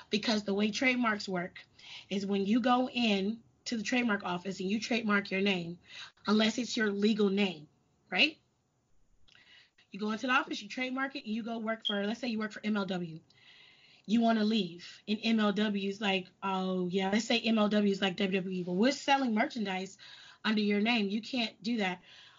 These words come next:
No, 'cause I own the trademark for my merchandise. So number one, they wouldn't be able to sell anything without your signature, okay?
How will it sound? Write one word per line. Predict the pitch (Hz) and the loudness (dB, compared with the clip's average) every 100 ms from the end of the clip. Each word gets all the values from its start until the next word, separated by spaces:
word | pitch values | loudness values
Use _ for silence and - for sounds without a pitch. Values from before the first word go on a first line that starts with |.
| - _ _ | -20 _ _
No, | 233 254 170 170 - | 4 4 2 -6 -10
'cause | 240 - - | -10 -2 4
I | 277 320 | 4 2
own | 254 220 | -4 -4
the | 196 | -6
trademark | - 240 240 202 185 - | -6 -8 -6 -6 -8 -10
for | - 190 | -12 -8
my | 185 202 | -4 -4
merchandise. | 196 202 208 190 180 180 | -2 -4 -4 -6 -8 -10
So | 208 | -6
number | 202 208 196 | -2 0 0
one, | 196 254 208 185 196 - | -2 0 0 -2 -6 -6
they | 214 226 | -2 0
wouldn't | 233 - | -2 -2
be | 214 | 0
able | 208 190 | 0 -2
to | |
sell | 185 240 247 | -4 -2 0
anything | 208 185 185 185 180 180 - - _ | 0 -2 -4 -4 -4 -6 -18 -20 _
without | 196 190 180 180 | -2 0 0 -2
your | 175 | -6
signature, | - 180 - - - - - _ _ _ _ _ - - | -6 -10 -10 -10 -8 -10 -16 _ _ _ _ _ -20 -14
okay? | - 185 190 | 0 2 2